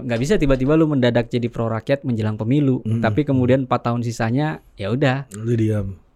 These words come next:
Speaker 1: Lu diam, bagi rame-rame gitu, entah di kabinet, entah di parlemen untuk proses penganggaran. Gitu.
Speaker 2: Hmm.
Speaker 1: Nah, jadi, eh, ini,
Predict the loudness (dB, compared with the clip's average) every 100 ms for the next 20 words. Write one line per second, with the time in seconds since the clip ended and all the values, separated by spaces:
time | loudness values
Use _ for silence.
0 | _ -2 2 4 4 4 0 -4 -4 -2
1 | 0 2 2 2 4 4 2 0 -4 -4
2 | -6 -6 -4 -4 -4 -4 -4 -2 -2 -2
3 | -6 -6 -8 -6 -4 -2 -4 -8 -12 -10
4 | -8 -8 -8 -8 -6 -8 -8 -12 -14 -18
5 | -18 -18 -14 -12 -12 -14 _ _ -14 -10
6 | -6 0 2 0 -4 _ -6 -4 -4 -4
7 | -4 -4 -6 -6 -6 -10 -12 -6 -2